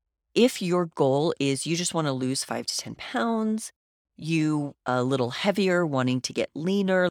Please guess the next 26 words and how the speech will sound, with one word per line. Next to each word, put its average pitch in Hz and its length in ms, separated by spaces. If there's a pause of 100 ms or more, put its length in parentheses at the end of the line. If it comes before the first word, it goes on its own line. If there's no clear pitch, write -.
then 160 340 (180)
thirty 185 320
minutes 156 520
of 143 300
doing 131 560 (300)
any 247 240
type 165 240
of 147 120
resistance 131 640
training 143 600 (840)
will 151 580
be 143 300
great. - 560 (500)
Any 262 280
type, - 380 (500)
because 165 420
you'll 160 140
be 139 160
able 127 180
to - 160
maintain 151 840 (320)
muscle 185 400
mass 170 440
while 127 240
you 120 260
cut, - 540